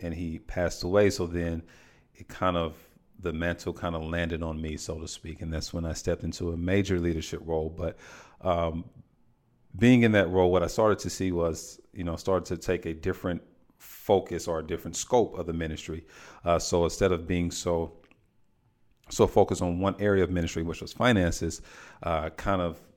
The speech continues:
start to let my passion drive me to other areas and start to look at where were we at as a ministry in whole. So, uh, what was the temperature of the ministry? What was the heartbeat?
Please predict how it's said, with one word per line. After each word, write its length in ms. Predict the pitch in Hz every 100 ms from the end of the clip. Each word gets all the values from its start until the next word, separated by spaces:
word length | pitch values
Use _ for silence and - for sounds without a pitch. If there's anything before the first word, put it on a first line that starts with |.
| -
start 260 | - 98 90
to 60 |
let 160 | 87 85
my 120 | 87
passion 520 | 82 - 90 87 - 82
drive 320 | 87 85 78
me 100 | 85
to 180 | - 85
other 140 | 82
areas 400 | 80 82 80 80
and 100 | 90
start 240 | - 82 80
to 100 | 85
look 200 | 82 85
at 120 | 82
where 340 | 87 87 85
were 180 | 82 85
we 240 | 85 85 82
at 320 | 85 82 - - - - _ -
as 200 | 85 85
a 40 |
ministry 360 | 85 82 - 85
in 60 |
whole. 340 | 78 78 76 -
So, 400 | - - 87 85
uh, 200 | 80 78
what 200 | 76 95
was 220 | 87 85 -
the 220 | 85 78
temperature 580 | - 135 101 - 87 80
of 100 | 78
the 60 |
ministry? 340 | 78 80 - 85
What 140 | 82
was 100 | 82
the 100 | 80
heartbeat? 640 | - 101 90 90 87 85